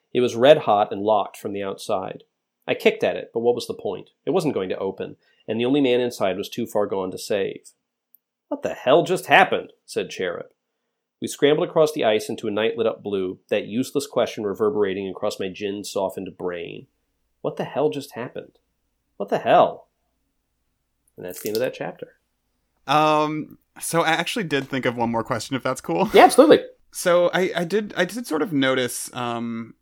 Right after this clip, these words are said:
Speaker 2: I feel like West Side Saints is a lot more, um, forthcoming about sort of, like, the ethnicity of characters.
Speaker 1: Mm-hmm.
Speaker 2: Um, I noticed a lot of characters are explicitly labeled black who are, I think maybe you could assume they were in West Side, but, um,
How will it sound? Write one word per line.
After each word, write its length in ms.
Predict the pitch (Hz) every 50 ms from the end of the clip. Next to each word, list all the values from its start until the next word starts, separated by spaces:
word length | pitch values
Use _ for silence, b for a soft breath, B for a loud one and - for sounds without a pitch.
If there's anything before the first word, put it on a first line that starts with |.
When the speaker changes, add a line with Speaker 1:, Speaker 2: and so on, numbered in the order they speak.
| _ _
Speaker 2:
I 80 | - 143
feel 160 | - - 226
like 140 | 240 233 -
West 200 | 151 131 139 -
Side 200 | - 160 151 139
Saints 400 | - - 139 131 135 139 - -
is 180 | - 113 123 131
a 40 | 131
lot 340 | 123 123 127 123 127 - -
more, 560 | 117 127 127 127 120 123 127 127 123 123 -
um, 600 | 85 117 113 113 113 113 110 110 110 110 110 104 - _ _ _ _ _ _ _ _
forthcoming 680 | _ - - 143 135 - - - 147 143 151 165 180 180
about 360 | - - 123 131 123 123 - -
sort 120 | 135 123
of, 40 | 123
like, 140 | 123 117 113
the 220 | 127 120 76 - - _ _ -
ethnicity 520 | 117 117 - - 120 120 - 156 151 190
of 100 | 226 220
characters. 840 | - 254 247 247 254 247 - 269 285 294 285 262 - - - - - - -
Speaker 1:
Mm-hmm. 160 | 165 151 170
Speaker 2:
Um, 440 | 123 120 120 117 113 110 110 113 - _ _ -
I 80 | 120 131
noticed 220 | 139 139 135 -
a 60 | 143
lot 140 | 127 123 120
of 80 | 120 -
characters 360 | 131 120 120 113 123 120 117
are 280 | - 117 113 113 110
explicitly 440 | 98 113 - - 127 120 - 120 110
labeled 320 | 113 110 110 110 110 107 -
black 360 | 113 113 107 113 110 - -
who 220 | - 123 113 110
are, 440 | 101 104 104 104 101 104 104 107 _ _ _ _ -
I 40 |
think 340 | 120 - 143 127 117 - - _
maybe 640 | - 120 127 123 120 120 117 117 113 113 113 107 - - _ _ _ -
you 140 | 123 117
could 160 | 110 - 139 104
assume 400 | 107 - - - 156 160 180 185
they 120 | 180 180
were 240 | 180 185 185 180 180
in 200 | 151 147 156 160
West 200 | 160 165 160 -
Side, 340 | - 180 180 185 185 170 156
but, 160 | 131 120 120 117 - - _ _ - -
um, 580 | 113 113 113 113 110 110 113 110 107 - -